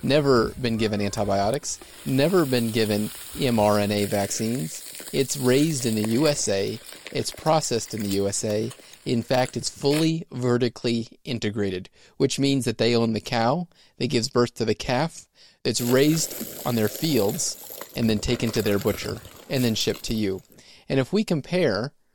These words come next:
what we can buy from Riverbend Ranch to four other major steak companies that sell bundles that have ribeyes and other meat in it, it can be as much as a hundred and eighty-four dollars to fifty-nine dollars less expensive.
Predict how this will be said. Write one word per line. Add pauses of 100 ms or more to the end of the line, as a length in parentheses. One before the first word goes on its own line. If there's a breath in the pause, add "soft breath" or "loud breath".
(180)
what
we
can
buy
from
Riverbend
Ranch (300 soft breath)
to
four
other
major
steak
companies (420 soft breath)
that
sell (480)
bundles
that
have
ribeyes
and
other
meat
in
it, (400 soft breath)
it
can
be (200 soft breath)
as
much
as
a
hundred
and
eighty-four
dollars (560)
to
fifty-nine
dollars
less
expensive.